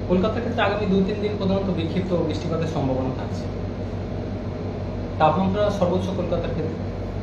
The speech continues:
পঁয়ত্রিশ ডিগ্রির কাছাকাছি থাকার সম্ভাবনা, সর্বনিম্ন আঠাশ ডিগ্রির কাছাকাছি। আর দিনের তাপমাত্রা আগামী দুদিন খুব একটা চেঞ্জ নেই, তারপর আবার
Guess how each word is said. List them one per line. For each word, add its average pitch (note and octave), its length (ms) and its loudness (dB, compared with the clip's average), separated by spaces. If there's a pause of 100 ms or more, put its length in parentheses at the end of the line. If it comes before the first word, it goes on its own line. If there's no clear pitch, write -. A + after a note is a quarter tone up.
(600)
পঁয়ত্রিশ D3+ 360 2
ডিগ্রির D#3+ 240 0
কাছাকাছি D3 400 -2
থাকার C#3 240 0
সম্ভাবনা, C3 340 0 (160)
সর্বনিম্ন C3+ 420 2 (240)
আঠাশ C3+ 220 0
ডিগ্রির C#3 280 0
কাছাকাছি। B2+ 440 -2 (1040)
আর - 120 -4 (640)
দিনের F3+ 260 4
তাপমাত্রা G3+ 440 2 (640)
আগামী F3 280 2
দুদিন E3+ 280 4
খুব F#3 160 4
একটা F#3 200 2
চেঞ্জ D3+ 220 2
নেই, D3 100 2 (140)
তারপর C#3+ 260 2 (100)
আবার D#3 180 6